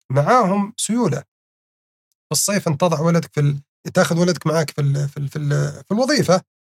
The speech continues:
إذا كان فوق خمسة عشر، وشارك عشان ما يروحوا في الشوارع ويلعبوا، ياخذون ال-، يعني برنامج حكومي. وكانوا يعطونهم ثلاثة آلاف في الصيف، على، في الشهر ثلاثة آلاف في الشهر، يعني في أربع شهور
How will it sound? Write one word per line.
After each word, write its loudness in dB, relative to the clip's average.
إذا 2
كان 2
فوق -2
خمسة -2
عشر، -2
وشارك 2
عشان 2
ما 6
يروحوا 4
في -6
الشوارع 2
ويلعبوا، 0
ياخذون 0
ال-، -4
يعني 2
برنامج 2
حكومي. -2
وكانوا 4
يعطونهم 0
ثلاثة 0
آلاف 0
في -18
الصيف، -4
على، 2
في -14
الشهر 4
ثلاثة 0
آلاف -2
في -18
الشهر، 0
يعني 0
في -4
أربع 2
شهور -2